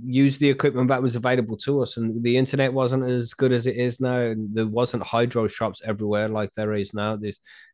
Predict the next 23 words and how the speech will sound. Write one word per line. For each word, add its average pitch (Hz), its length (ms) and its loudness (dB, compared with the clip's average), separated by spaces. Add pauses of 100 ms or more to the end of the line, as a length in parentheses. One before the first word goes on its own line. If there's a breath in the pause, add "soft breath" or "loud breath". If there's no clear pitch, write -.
(140)
time's 143 340 0
changed 143 440 0
pretty 131 220 -4
quickly. 123 420 0
Over 104 160 -2
the 123 80 0
last 143 280 -2
ten 131 200 0
years, 131 260 0
it's 101 80 -12
become 113 320 -4
a 117 40 0
lot 117 220 0
easier 101 360 -2
to - 140 -14
grow 98 180 -2
cannabis, 90 440 -10
and 101 100 -6
that's 139 180 -4
a - 100 -20
good 101 180 -2
thing, 98 240 -4
man. 82 160 -8